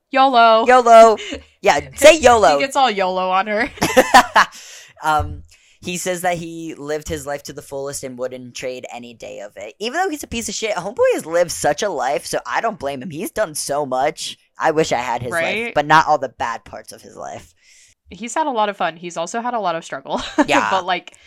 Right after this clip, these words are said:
Speaker 2: I want the
Speaker 1: most
Speaker 2: fun
Speaker 1: of the struggle
Speaker 2: traveling.
Speaker 1: he gets
Speaker 2: He went
Speaker 1: himself
Speaker 2: to
Speaker 1: into.
Speaker 2: Canada. He went to Mexico. Um,
Speaker 1: He was silly with it.
Speaker 2: uh,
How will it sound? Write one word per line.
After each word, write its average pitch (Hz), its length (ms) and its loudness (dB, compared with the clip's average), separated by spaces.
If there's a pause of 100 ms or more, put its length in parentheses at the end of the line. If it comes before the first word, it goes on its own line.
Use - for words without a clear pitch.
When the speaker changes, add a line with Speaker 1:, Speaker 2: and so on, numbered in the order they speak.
(560)
Speaker 2:
I 147 60 2
want 196 180 2
the 214 60 4
Speaker 1:
most 220 60 -10
Speaker 2:
fun 180 180 6
Speaker 1:
of 170 40 -6
the 277 60 -4
struggle 196 320 6
Speaker 2:
traveling. 196 180 -4
Speaker 1:
he 196 120 -8
gets 175 180 -4
Speaker 2:
He - 20 -6
went 180 140 -4
Speaker 1:
himself 151 220 -6
Speaker 2:
to 165 60 -8
Speaker 1:
into. 175 160 -6
Speaker 2:
Canada. 180 540 -2
He 175 100 -8
went 175 220 -12
to 123 120 -8
Mexico. 175 1080 -4 (420)
Um, 127 480 0
Speaker 1:
He 147 200 -10
was 196 140 -14
silly 185 280 -10
with 151 180 -14
it. - 360 -14
Speaker 2:
uh, 143 440 2